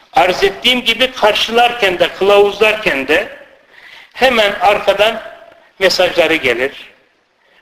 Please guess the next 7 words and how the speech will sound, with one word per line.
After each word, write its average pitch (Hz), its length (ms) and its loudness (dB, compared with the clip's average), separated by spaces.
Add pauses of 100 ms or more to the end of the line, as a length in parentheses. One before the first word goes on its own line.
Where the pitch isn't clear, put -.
(120)
Burada 190 640 0 (420)
Zeki 151 680 -4 (300)
Keskin - 480 -4
Kılıç, - 540 -10 (800)
onunla 160 520 2
Konya'da 147 460 0
tanıştılar. 156 800 -2